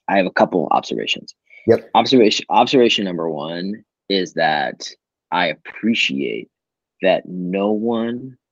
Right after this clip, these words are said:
Speaker 1: that is no longer playing for something participated.
Speaker 2: That is
Speaker 1: Right?
Speaker 2: good. Yeah.
Speaker 1: We don't have to have that conversation.
Speaker 2: Yeah,
Speaker 1: Right.
Speaker 2: that's
Speaker 1: Mo, Mo's, Mo's not out there dropping thirty fab on Gardner Minshew because he doesn't like the notion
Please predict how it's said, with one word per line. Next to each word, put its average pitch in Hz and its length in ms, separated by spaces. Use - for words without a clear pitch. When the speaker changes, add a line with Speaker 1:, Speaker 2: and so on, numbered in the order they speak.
Speaker 1:
that 92 300
is 85 520
no 101 340
longer 95 320
playing 95 400
for 113 140
something 120 600
participated. - 680
Speaker 2:
That 120 140
is 131 100
Speaker 1:
Right? 101 100
Speaker 2:
good. - 80
Yeah. 101 180
Speaker 1:
We 127 60
don't 120 140
have - 220
to - 80
have 87 220
that 65 180
conversation. - 480
Speaker 2:
Yeah, 87 140
Speaker 1:
Right. 95 120
Speaker 2:
that's 95 240
Speaker 1:
Mo, 117 320
Mo's, 131 420
Mo's 127 280
not 110 220
out 98 200
there 95 300
dropping 98 680
thirty 95 320
fab 78 460
on 101 120
Gardner 90 300
Minshew 85 580
because 95 220
he 95 80
doesn't 95 220
like 92 260
the 92 100
notion 92 760